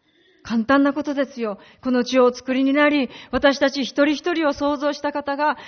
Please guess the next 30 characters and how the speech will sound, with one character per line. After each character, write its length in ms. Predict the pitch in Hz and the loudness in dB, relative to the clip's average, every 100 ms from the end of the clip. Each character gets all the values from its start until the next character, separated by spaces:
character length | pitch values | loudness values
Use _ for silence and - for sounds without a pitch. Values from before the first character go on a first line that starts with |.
| - - | -12 -4
宿 260 | 240 240 | -2 0
屋 100 | 254 | 0
の 120 | 247 247 | 0 -4
一 100 | 240 | -6
室 340 | - 247 311 | -12 -12 -4
を 40 | |
開 100 | 302 | -4
け 120 | 294 285 | -2 -4
る 100 | 294 | -4
こ 120 | 320 | -8
と 100 | 339 | -4
は、 160 | 311 - - _ _ _ _ _ | -6 -8 -20 _ _ _ _ _
大 140 | 220 | -10
変 260 | 185 180 262 | -6 -4 -4
簡 220 | 294 277 | -4 -4
単 160 | 262 233 | -4 -6
な 100 | 220 | -8
こ 100 | 220 | -10
と 100 | 214 | -12
だ 120 | 214 | -12
と 120 | 214 | -12
思 160 | 202 196 | -12 -14
い 60 | |
ま 120 | 185 | -16
す。 80 | 202 _ _ _ _ _ _ _ _ _ _ _ _ _ _ | -20 _ _ _ _ _ _ _ _ _ _ _ _ _ _
ま 120 | 233 | -10
た、 340 | 240 269 269 196 - _ _ _ _ _ | -4 -2 -2 -4 -16 _ _ _ _ _
で 80 | 226 | -14
す 140 | 226 | -6
ね、 280 | 240 311 311 | -2 -2 -2